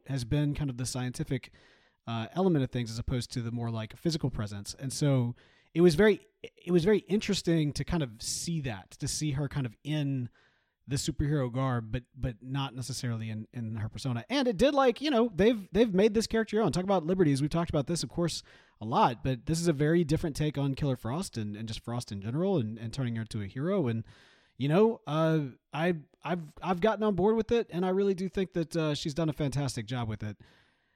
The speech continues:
I, I, I do wonder, though,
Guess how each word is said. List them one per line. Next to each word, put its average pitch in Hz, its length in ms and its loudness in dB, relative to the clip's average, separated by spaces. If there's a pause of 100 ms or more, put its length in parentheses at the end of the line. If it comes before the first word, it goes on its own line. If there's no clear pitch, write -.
(300)
I, 175 240 2 (1120)
I, 180 160 -2
I 180 120 4
do 220 160 6
wonder, 160 580 6 (680)
though, 131 480 -2